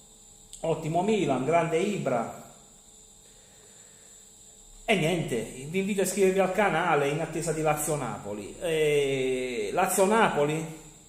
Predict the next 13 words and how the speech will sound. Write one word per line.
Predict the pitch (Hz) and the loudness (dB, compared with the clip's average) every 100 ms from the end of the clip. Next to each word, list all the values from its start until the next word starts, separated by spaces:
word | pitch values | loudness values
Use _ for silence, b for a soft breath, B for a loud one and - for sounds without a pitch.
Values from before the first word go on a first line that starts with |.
| - | -20
eh, | - - - | -20 -20 -4
altra | 175 180 160 | -4 -2 -2
pa-, | 151 147 | 0 0
bella | 196 180 | 0 0
partita | 151 135 180 165 113 | 0 -2 -6 -6 -4
quest'altra. | 117 - 120 98 120 | -4 -8 -8 -8 -4
Oggi | 185 147 | -4 -4
poi | 185 165 | -2 -2
in | |
contemporanea | 139 139 139 147 165 135 | -2 -2 0 0 0 -2
c'è | 143 | -4
anche | 139 | -6
Tottenham-Liverpool. | 135 135 147 143 135 139 147 117 110 - 110 | -4 -4 -6 -6 -4 -4 -4 -6 -8 -10 -12